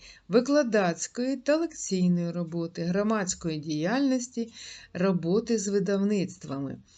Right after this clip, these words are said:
для споглядання, відвідування релігійних місць. Не рекомендується. Здійснювати та починати щось зваблювати, займатись роботою та бізнесом,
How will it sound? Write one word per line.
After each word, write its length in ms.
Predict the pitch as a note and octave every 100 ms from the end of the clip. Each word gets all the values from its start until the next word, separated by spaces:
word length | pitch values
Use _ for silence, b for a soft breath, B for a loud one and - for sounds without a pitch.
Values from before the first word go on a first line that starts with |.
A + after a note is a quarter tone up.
| b b b
для 280 | F3+ B3 E4
споглядання, 1120 | - E4+ D#4 D4+ D#4 G3+ G3 G#3 C4 A#3+ F#3+
відвідування 960 | F#3+ E3 F3 F3+ E3 F#3 A#3 C4 D4+
релігійних 1120 | B3+ G3 F#3 F3+ E3 E3+ F3+ F#3+ G#3 G3+ F#3+ E3+
місць. 640 | E3+ F3 D#3 D#3 - - _ B B B B B B
Не 440 | F#3 G3 G#3+ C4+
рекомендується. 1200 | C#4 A#3 - G3 G#3+ A#3 F#3 E3+ D3 A#2 - - - - _ _ b b b b b
Здійснювати 1120 | F3 E3 D#3+ F#3 A#3 A3 - A#3+ B3+ C4+ B3+
та 180 | C4+ A3
починати 840 | G3+ G#3 G3+ G#3 F#3 F#3+ A#3 A#3 A#3
щось 480 | - - G3 G#3+ G3+
зваблювати, 1200 | F3 E3+ D#3+ F#3 G3+ F#3+ F#3 F3+ F3 F3+ E3+ D#3
займатись 720 | F3+ F#3 F#3 G#3 G#3 A3+ -
роботою 720 | G3 F3+ E3+ G3 G3+ G3+ G3
та 140 | F#3+
бізнесом, 840 | F3+ F3 G3+ F#3 F3+ D#3 - D3